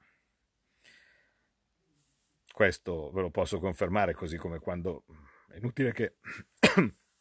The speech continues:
è inutile che sto a parlare,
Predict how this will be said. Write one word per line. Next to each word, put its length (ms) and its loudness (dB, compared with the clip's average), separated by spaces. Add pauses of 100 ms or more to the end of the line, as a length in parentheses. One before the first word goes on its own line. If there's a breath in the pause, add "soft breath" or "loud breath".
(840)
è 100 -6
inutile 360 2
che 100 -2
sto 160 0
a 60 2
parlare, 580 2